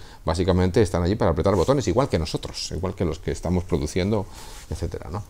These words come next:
Entonces es interesante como en buena medida nunca olvidemos que las prácticas tecnológicas muchas veces lo que hacen, desde el punto de vista artístico, muchas veces lo que hacen es adoptar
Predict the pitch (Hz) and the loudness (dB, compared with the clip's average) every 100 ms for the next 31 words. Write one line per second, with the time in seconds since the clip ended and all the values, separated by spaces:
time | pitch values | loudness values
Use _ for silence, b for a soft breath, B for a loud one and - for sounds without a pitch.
0 | - B B B - 127 135 143 139 135 | -16 B B B -4 -2 -2 0 2 2
1 | 139 131 123 113 104 127 135 127 135 127 | 0 0 2 2 4 4 4 4 4 4
2 | 120 120 113 110 117 123 - 107 98 92 | 4 2 2 4 2 0 0 2 4 2
3 | - 113 - 120 113 110 110 117 117 104 | -2 -4 -2 -4 -2 2 0 0 -4 0
4 | 117 - 113 120 120 101 90 98 107 117 | 0 0 -2 -2 -2 -4 0 0 0 -2
5 | - - - - 69 78 80 78 78 - | -6 -16 -18 -12 -8 -4 -4 -4 -6 -6
6 | 85 - - B B B 110 117 120 117 | -8 -12 -16 B B B -2 0 -2 -2
7 | 117 104 117 113 123 113 101 92 78 - | -2 0 2 4 4 2 2 0 -2 -8
8 | b b - 104 92 90 131 123 92 85 | b b 2 4 4 2 4 4 2 -2